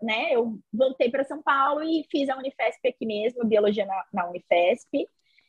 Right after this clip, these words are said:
E assim, foi muito bom eu ter passado na Unifesp, porque eu gosto da biologia, eu gosto muito, mas eu gosto de uma biologia mais voltada pra, um pouquinho pra clínica, assim, sabe?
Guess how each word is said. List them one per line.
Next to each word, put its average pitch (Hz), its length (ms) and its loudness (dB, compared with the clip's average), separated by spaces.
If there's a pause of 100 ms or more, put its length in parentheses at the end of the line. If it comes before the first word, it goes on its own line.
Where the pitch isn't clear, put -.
(220)
E 262 100 12
assim, 254 480 4
foi 254 160 4
muito 330 380 4
bom 269 180 6
eu 240 80 4
ter 240 80 0
passado 233 360 -2
na 214 100 -6
Unifesp, 208 640 -4
porque 226 540 2
eu 277 160 10
gosto 262 360 4
da 269 100 4
biologia, 214 440 2
eu - 80 6
gosto 202 340 0
muito, 214 480 0 (480)
mas 277 320 6
eu 254 120 8
gosto 254 500 4
de 220 80 4
uma 254 140 0
biologia 233 540 6
mais 269 380 4
voltada 262 720 4
pra, 269 680 2
um - 80 -20
pouquinho 262 440 -2 (260)
pra 277 240 2
clínica, 214 520 2
assim, 180 340 -8
sabe? 185 440 0